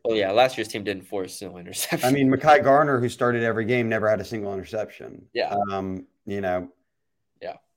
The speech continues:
Speaker 2: N-, not
Speaker 1: Hard.
Speaker 2: including linebackers like Baskerville or Perkins. Jay Ward had a pick. Fuchsia had a pick. Greg Brooks had two picks. Those are safeties. And
Speaker 1: Yeah.
Speaker 2: in fact, here's your, here you go.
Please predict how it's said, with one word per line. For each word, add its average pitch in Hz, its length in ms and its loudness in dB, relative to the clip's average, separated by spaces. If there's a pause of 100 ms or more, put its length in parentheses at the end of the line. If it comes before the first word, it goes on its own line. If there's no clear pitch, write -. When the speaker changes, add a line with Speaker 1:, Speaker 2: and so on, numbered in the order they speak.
(120)
Speaker 2:
N-, 139 300 0
not 151 220 8
Speaker 1:
Hard. 101 120 6
Speaker 2:
including 131 360 0
linebackers 104 880 2
like 98 120 -4 (140)
Baskerville 101 520 0
or 95 100 -6
Perkins. 107 500 -4
Jay 110 240 -2
Ward 110 320 0
had 117 120 0
a 107 60 -4
pick. 110 460 -4 (560)
Fuchsia 123 380 2
had 117 160 6
a 110 60 0
pick. 107 600 -4 (540)
Greg 107 280 0
Brooks 113 300 -2
had 117 180 -2
two 113 140 -6
picks. 107 300 -4
Those 107 240 -2
are 104 80 -8
safeties. 110 760 -6 (460)
And 131 180 6
Speaker 1:
Yeah. 135 80 -4
Speaker 2:
in 135 140 4
fact, 139 340 2
here's 135 240 -2
your, 110 160 -6
here 147 140 2
you 120 100 0
go. 104 340 -2